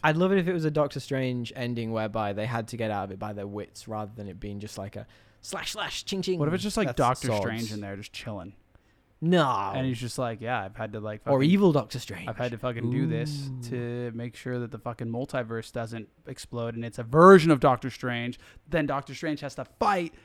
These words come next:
Speaker 2: in the mo-," I know, sorry, I'm
Speaker 1: But that's
Speaker 2: just,
Speaker 1: what's
Speaker 2: I'm,
Speaker 1: go-, no, but
Speaker 2: I'm
Speaker 1: that's
Speaker 2: just spiraling.
Speaker 1: Dude, that's what they're gonna do in,
Speaker 2: I'm
Speaker 1: um,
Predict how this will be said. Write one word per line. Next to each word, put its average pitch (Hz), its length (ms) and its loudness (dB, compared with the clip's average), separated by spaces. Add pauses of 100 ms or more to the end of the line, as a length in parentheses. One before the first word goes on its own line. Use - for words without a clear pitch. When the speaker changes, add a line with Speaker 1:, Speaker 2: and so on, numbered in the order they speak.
(140)
Speaker 2:
in 185 160 2
the 175 60 2
mo-," 165 80 0
I 127 100 -4
know, 113 80 -8
sorry, - 240 -8
I'm 87 80 -12
Speaker 1:
But 151 60 -2
that's 180 140 4
Speaker 2:
just, 214 180 6
Speaker 1:
what's - 40 -2
Speaker 2:
I'm, 180 100 -6
Speaker 1:
go-, 170 100 6
no, 214 40 8
but - 40 10
Speaker 2:
I'm 170 80 12
Speaker 1:
that's 185 120 10
Speaker 2:
just - 60 0
spiraling. 147 640 8
Speaker 1:
Dude, 302 160 4
that's 254 160 6
what 311 80 2
they're 269 100 2
gonna 226 140 4
do 196 180 6
in, 190 200 4
Speaker 2:
I'm 185 100 4
Speaker 1:
um, 175 60 4